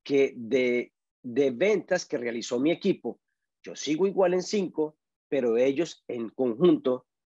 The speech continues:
realizaron cincuenta ventas que generaron mil ciento ochenta y seis dólares. Mientras todo el equipo continúe, continúe trabajando en la plataforma,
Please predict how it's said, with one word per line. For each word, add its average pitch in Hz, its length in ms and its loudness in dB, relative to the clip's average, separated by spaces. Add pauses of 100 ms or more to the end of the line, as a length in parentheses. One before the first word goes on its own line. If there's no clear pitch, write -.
(220)
realizaron 117 600 2
cincuenta 123 680 0
ventas 165 440 2
que - 100 -8
generaron 120 560 2
mil 135 220 2
ciento 127 320 -4
ochenta 117 280 -4
y 98 60 -2
seis 101 240 0
dólares. 127 420 2 (380)
Mientras 107 480 -2
todo 156 160 6
el 190 80 8
equipo 160 320 2
continúe, 107 560 2
continúe 120 460 2
trabajando 131 480 0
en - 20 -2
la 139 80 -4
plataforma, 139 640 -2